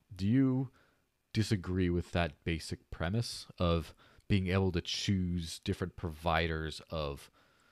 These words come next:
I guess, governmental services on certain levels? And then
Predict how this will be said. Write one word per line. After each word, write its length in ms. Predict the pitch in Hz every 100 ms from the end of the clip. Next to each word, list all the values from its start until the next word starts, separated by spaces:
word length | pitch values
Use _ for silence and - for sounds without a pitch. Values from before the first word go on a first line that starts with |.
| _ _ _ -
I 80 | 85
guess, 240 | 82 78 - _
governmental 480 | 107 95 95 90 85
services 460 | - 95 85 98 85 -
on 260 | 92 90 82
certain 460 | - 127 104 98
levels? 500 | 110 117 69 98 - _ -
And 160 | 92
then 160 | 87